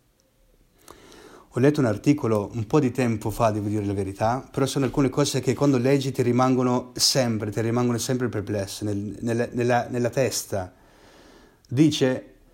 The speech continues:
che Riccardo Muti è diventato musicista perché alla prova della missione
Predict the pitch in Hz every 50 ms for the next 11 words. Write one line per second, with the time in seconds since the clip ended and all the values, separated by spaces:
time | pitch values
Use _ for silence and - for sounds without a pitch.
0 | _ _ _ - - 120 120 120 120 - 151 143 135 117 113 110 107 110 107 120
1 | 131 139 127 131 - 117 110 104 - - - 120 120 120 110 117 113 117 - 147
2 | 143 - - 123 120 113 107 110 110 - 160 156 147 156 - - 123 110 - 120
3 | 113 113 - - 143 127 123 107 104 - 135 143 147 131 127 117 120 110 110 107
4 | 110 107 - - - 147 135 127 117 113 110 110 110 -